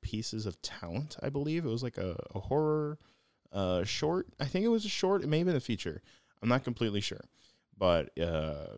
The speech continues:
people were like, "Whoa, this is really good. This is really good." And then they were trying to get Cuckoo Lors to play it, trying to get Cuckoo Lors to play it. They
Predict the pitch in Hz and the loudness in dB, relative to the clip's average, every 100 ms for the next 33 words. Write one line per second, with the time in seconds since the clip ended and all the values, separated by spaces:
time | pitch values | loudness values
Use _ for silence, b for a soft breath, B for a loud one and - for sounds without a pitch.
0 | - 104 101 92 85 80 156 156 131 107 | -6 -2 0 2 2 2 4 4 4 0
1 | 80 80 82 123 113 90 78 82 80 87 | -2 -2 0 2 2 0 -4 -4 -4 4
2 | 123 117 107 - 90 87 87 85 82 - | 8 8 6 0 0 0 0 -2 -6 -6
3 | 95 95 87 87 - 87 - 85 85 - | -2 -2 -2 -4 -4 -6 -4 -4 -6 -8
4 | - 87 85 82 - - _ - - 82 | -10 -8 -6 -6 -8 -16 _ -16 -10 -6
5 | 85 82 - 90 85 80 82 _ _ 87 | -4 -6 -8 -12 -12 -18 -20 _ _ -6
6 | 82 80 - b b b b b _ _ | -6 -6 -10 b b b b b _ _
7 | _ _ _ _ _ _ 95 90 82 80 | _ _ _ _ _ _ -2 2 2 2
8 | 80 78 | -2 -4